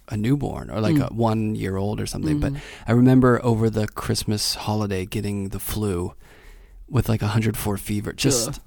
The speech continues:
Speaker 1: it felt like someone beat me with
Speaker 2: Yeah.
Speaker 1: a baseball bat for
Speaker 2: It
Speaker 1: a
Speaker 2: is a
Speaker 1: day.
Speaker 2: weird, achy, bruisey feeling.
Speaker 1: Hundred four point something fever.
Speaker 2: Isn't that,
Speaker 1: Just
Speaker 2: like, hospital bound?
Speaker 1: Yeah.
Speaker 2: Shouldn't you, yeah.
Speaker 1: It was brutal.
Speaker 2: Yeah.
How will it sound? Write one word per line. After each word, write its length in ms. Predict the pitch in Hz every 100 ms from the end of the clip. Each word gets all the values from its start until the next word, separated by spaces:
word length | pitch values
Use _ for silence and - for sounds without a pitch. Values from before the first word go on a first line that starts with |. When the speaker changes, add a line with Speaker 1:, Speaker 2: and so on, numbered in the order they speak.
| -
Speaker 1:
it 160 | 127
felt 320 | - - 123 127
like 140 | 113
someone 320 | - 117 110
beat 340 | 107 117 117 113
me 240 | 107 80
with 160 | 80 92
Speaker 2:
Yeah. 160 | 60
Speaker 1:
a 40 | -
baseball 400 | 110 107 101 95
bat 200 | 85 73
for 120 | -
Speaker 2:
It 100 | 196
Speaker 1:
a 40 |
Speaker 2:
is 120 | 202 196
a 60 |
Speaker 1:
day. 60 | 165
Speaker 2:
weird, 340 | 165 156 147 135
achy, 680 | 151 151 156 143 135 131 131 -
bruisey 480 | 139 156 160 127 127
feeling. 160 | 156 147
Speaker 1:
Hundred 100 | 127
four 260 | 127 127 123
point 340 | - 123 120 127
something 380 | - 117 110 110
fever. 640 | - 127 131 123 123 -
Speaker 2:
Isn't 140 | 185
that, 60 | 247
Speaker 1:
Just 40 |
Speaker 2:
like, 120 | 190 170
hospital 400 | 165 156 175 180
bound? 340 | 180 185 190
Speaker 1:
Yeah. 220 | 131 131
Speaker 2:
Shouldn't 100 | 131 -
you, 60 |
yeah. 120 | 139 131
Speaker 1:
It 80 | -
was 160 | 160 135
brutal. 500 | - 113 110 101 -
Speaker 2:
Yeah. 260 | - -